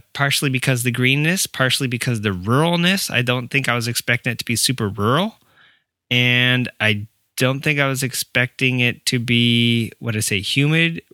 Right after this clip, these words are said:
green, rural. Oh, yeah, like horse ranches and stuff, uh, and cattle ranches. Farming. There's, like, I went to the Dole pineapple plantation. So, I mean, it really, really did remind me of, like, just, uh, taking something from, you know, where I was born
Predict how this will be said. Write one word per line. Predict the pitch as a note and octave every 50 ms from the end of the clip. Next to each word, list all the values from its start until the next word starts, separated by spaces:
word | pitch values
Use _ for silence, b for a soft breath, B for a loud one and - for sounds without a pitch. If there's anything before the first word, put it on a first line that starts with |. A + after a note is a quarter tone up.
| - C3 B2+
green, | - C3 B2 B2+ C3+ C3+ C3+ C3+
rural. | B2+ A#2 A2+ A#2 B2 A#2+ A#2+ A#2 -
Oh, | B2
yeah, | C3 B2 A2 G2
like | F#2 F#2+ G2+ G2+
horse | - - - C3 C#3 C#3+ - -
ranches | D#3 D3 D#3 D#3+ - E3 D#3+ D#3 D#3+
and | D#3+ D#3
stuff, | - - D#3 D#3 D#3 D#3 D#3+ D#3+ - - - -
uh, | - A#2 A#2 G#2
and | A#2+ B2 A2
cattle | - - A#2+ B2 C#3 C#3
ranches. | C#3+ C#3 C#3+ D3+ - D3+ D3+ D#3 D#3 - - B B B B B _
Farming. | - - - B2+ A#2+ C3+ C#3+ D#3 D#3+ E3 E3+ F3 F#3 G3 G#3+
There's, | A#3 C#3+ B2+ A#2+
like, | B2 B2 - -
I | - C3
went | C#3 C#3+ C#3+ C#3
to | C#3
the | B2+ B2 A2+
Dole | G#2+ B2+ B2 B2+ C3 B2
pineapple | - - B2+ C3 C3+ C#3+ C#3+ C#3+ - D3+
plantation. | - - D3 D3 C#3+ - D3+ D3 C#3+ - E3 D#3+ D3 B B B B B B B
So, | - - C#3+ C3+ C3 B2+ B2
I | - -
mean, | C#3 C#3+ C3+ C3+ - -
it | C#3 - -
really, | D3+ D#3+ E3 F3 F3 E3+ D#3+ D3 C#3 -
really | - C#3 C#3 D#3 D#3+ D#3
did | D3 C3+ C#3+ C#3 B2+
remind | B2 A#2 A#2 A2+ A#2 A#2 A#2 A2+
me | A2 G2+ G2
of, | G2 F#2 F#2
like, | G2 G2+ G#2 -
just, | - A#2 A2 A2 - - - - _ - - _ _ _ _ _ _
uh, | - G#2+ G#2+ G2+ G2 F#2+ F#2+ F#2+ - _ _ _
taking | - - C3+ C3 - B2+ A#2 A2+
something | - - B2 A#2+ A#2+ - A#2 A2+ A2+ G#2+
from, | - - - - A2 A2 G#2+ G#2+ G#2 G#2 G#2 G2+ G2+ - _ _
you | - A#2
know, | A2 G#2
where | G2+ G#2+ G#2+ G#2+
I | G#2 G2+ G2+
was | F#2+ G2+ G2 -
born | - - C3+ D3+ D3+ C3+ A#2 A2 A2 G#2+